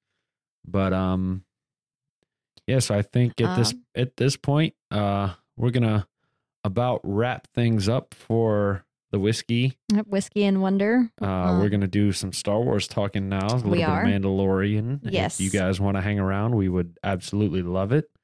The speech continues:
Speaker 2: Yes.
Speaker 1: Um,
Speaker 2: Um,
Speaker 1: there are gonna be some spoilers ahead from this,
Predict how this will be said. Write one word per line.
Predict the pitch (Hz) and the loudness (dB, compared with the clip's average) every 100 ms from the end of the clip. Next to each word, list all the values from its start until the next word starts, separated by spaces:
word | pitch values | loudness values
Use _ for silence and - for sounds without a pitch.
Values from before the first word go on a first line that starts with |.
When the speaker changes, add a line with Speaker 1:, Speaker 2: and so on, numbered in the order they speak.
| _ - | _ -16
Speaker 2:
Yes. | - - _ | -14 -16 _
Speaker 1:
Um, | 92 | -4
Speaker 2:
Um, | 90 87 82 82 85 - | -4 -2 -4 -6 -14 -6
Speaker 1:
there | 90 92 | -2 -2
are | |
gonna | 90 90 | -2 -2
be | 92 | -4
some | - | -6
spoilers | - - 98 98 92 | -8 -2 0 2 0
ahead | 87 113 123 | -2 -4 -4
from | 101 | -4
this, | 92 90 | -4 -4